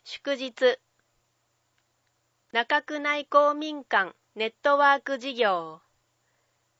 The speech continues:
原爆慰霊碑巡り。出慶園周辺の原爆慰霊碑を訪ね歩きます。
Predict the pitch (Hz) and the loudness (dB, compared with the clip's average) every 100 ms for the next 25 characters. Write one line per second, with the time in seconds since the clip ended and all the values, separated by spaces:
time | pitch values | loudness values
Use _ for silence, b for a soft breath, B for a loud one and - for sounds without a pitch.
0 | 190 247 285 277 285 285 - 226 247 285 | 0 0 2 0 0 -2 -8 -4 2 2
1 | 277 277 269 269 214 180 165 _ _ _ | 2 -4 -2 -2 -4 -6 -12 _ _ _
2 | _ _ _ _ _ _ _ _ _ _ | _ _ _ _ _ _ _ _ _ _
3 | _ - 240 233 - 311 320 285 240 196 | _ -8 -6 -6 -4 0 2 0 -2 -6
4 | - 220 220 220 220 214 214 - _ - | -4 -4 -4 -6 -8 -4 -6 -6 _ -2
5 | 269 277 285 285 240 262 294 311 277 233 | -2 0 -2 -2 -8 -6 -2 -2 -2 -2
6 | 196 185 185 208 208 - 202 202 208 196 | -2 -2 -6 -6 -8 -4 -6 -6 -8 -6
7 | 196 - _ | -6 -8 _